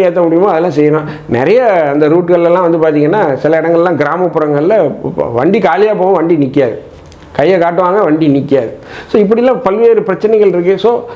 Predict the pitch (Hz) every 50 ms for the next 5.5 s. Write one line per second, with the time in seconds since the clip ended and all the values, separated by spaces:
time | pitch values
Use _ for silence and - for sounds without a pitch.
0 | - - - - 214 262 269 294 285 220 220 226 226 226 226 214 214 208 208 208
1 | 202 196 165 139 165 160 170 180 180 175 170 165 160 170 220 254 240 - - 151
2 | 151 170 170 165 165 156 147 151 160 185 202 254 254 - 254 226 190 165 165 165
3 | 160 160 160 - - - - - - - - - - - - - - 175 190 247
4 | 277 269 254 233 220 180 185 175 156 160 190 214 202 180 147 139 151 170 - 196
5 | 175 156 156 147 131 117 110 107 - -